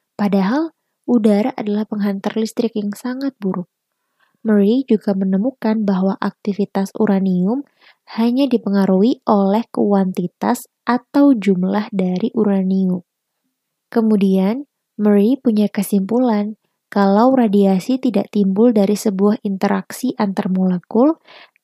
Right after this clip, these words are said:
tapi memang berasal dari dalam atom itu sendiri. Dan kamu tahu, Vi, semua penelitian itu dilakukan Murray dengan kondisi hamil.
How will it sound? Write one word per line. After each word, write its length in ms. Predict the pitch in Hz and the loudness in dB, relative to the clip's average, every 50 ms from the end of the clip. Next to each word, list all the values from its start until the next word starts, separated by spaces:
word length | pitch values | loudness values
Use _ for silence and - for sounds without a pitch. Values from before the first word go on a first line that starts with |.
| _ | _
tapi 680 | - 214 214 - _ _ - 294 302 302 302 285 - _ _ | -2 -2 -2 -2 _ _ 0 2 4 2 2 0 -4 _ _
memang 480 | - 220 214 214 202 202 208 208 208 196 | 0 2 2 2 2 2 2 2 2 2
berasal 640 | 185 196 190 190 185 180 - - 208 208 220 240 | 2 2 2 2 0 -2 -2 -2 0 0 0 2
dari 320 | 226 214 196 190 196 220 202 | 2 2 2 2 0 0 0
dalam 320 | 202 190 190 190 196 - | 0 2 2 0 0 -2
atom 400 | - 196 196 - _ - 202 202 - | -4 -8 -8 -6 _ -2 -2 -2 -2
itu 240 | 220 208 - - 208 - | -6 -4 -2 -2 -4 -4
sendiri. 640 | - 214 202 214 247 277 262 254 233 240 240 240 _ _ _ _ _ _ _ _ _ _ _ _ | -4 -4 -2 0 0 0 0 0 -2 -2 -4 -8 _ _ _ _ _ _ _ _ _ _ _ _
Dan 240 | - 220 202 202 | -2 0 0 0
kamu 300 | 190 208 202 220 254 254 | 0 0 0 0 -2 -2
tahu, 260 | - 196 180 190 214 226 220 | -2 -2 0 2 0 0 0
Vi, 160 | - - 214 - - _ _ _ _ _ _ _ _ _ _ _ _ _ _ _ _ | -2 -4 -4 -4 -6 _ _ _ _ _ _ _ _ _ _ _ _ _ _ _ _
semua 720 | _ - - - 233 226 220 220 220 214 220 220 220 - | _ -18 -6 -4 -4 -2 -2 -2 -2 0 0 -2 -2 -2
penelitian 580 | _ 233 214 208 214 208 208 190 - 202 196 190 - | _ -2 -2 -2 -2 -4 -2 -2 -2 -2 -2 -2 -2
itu 480 | 285 302 - _ _ - 190 190 202 | -4 -4 -4 _ _ -2 0 0 -2
dilakukan 880 | 208 214 208 214 208 208 208 202 202 - _ 202 190 - - 185 180 185 | -4 -2 0 2 2 4 2 2 -2 -2 _ -4 -4 -2 -4 -4 -2 0
Murray 480 | 190 185 185 180 175 185 214 254 294 - _ _ _ _ _ _ | 0 0 0 0 0 0 0 -2 -4 -6 _ _ _ _ _ _
dengan 400 | - 196 208 185 185 208 233 254 | -2 -2 0 0 0 -2 -4 -4
kondisi 500 | 247 - 226 208 190 190 190 - 247 233 | -2 -2 0 0 0 -2 -2 0 0 0
hamil. 640 | 208 214 226 240 254 262 262 262 254 254 262 254 | 0 0 -2 -2 -2 -2 -2 -2 -2 -2 -4 -8